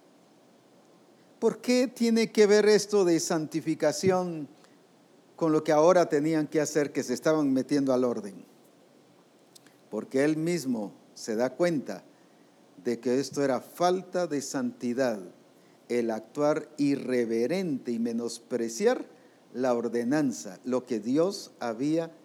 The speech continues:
establecido, y el no buscarle de acuerdo a la ordenanza. Por eso es que yo no puedo hacer las cosas como yo quiero.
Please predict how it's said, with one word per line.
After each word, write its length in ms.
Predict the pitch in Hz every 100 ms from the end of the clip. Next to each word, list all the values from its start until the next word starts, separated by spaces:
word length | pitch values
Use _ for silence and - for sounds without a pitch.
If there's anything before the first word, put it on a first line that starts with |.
| -
establecido, 840 | 131 - 143 117 113 113 131 101 95 -
y 140 | 135
el 320 | 127 120 123
no 320 | 151 190 233 233 - 123
buscarle 920 | 147 139 - 214 202 - 113 98 90 _ _ _ - -
de 120 | 127
acuerdo 540 | 113 - 151 123 110 - - -
a 80 | 123
la 120 | 117
ordenanza. 720 | 113 113 107 104 104 87 - - _ _ _ _ _ _ _ _ _ _ _ _ _ _ _ _ _ _ _ _ _ _ _ _ _ _ _ _ _ _ _ _ _ _ _ _ 339 _ _ _ _ _ _ _ -
Por 140 | 170
eso 180 | 190 202
es 100 | 135
que 160 | 165 127
yo 200 | 160 180
no 200 | 175 -
puedo 300 | 170 156 135
hacer 240 | - 151
las 240 | 120 107
cosas 460 | - 175 165 107 -
como 260 | - 110 107
yo 200 | 120 120
quiero. 300 | 135 92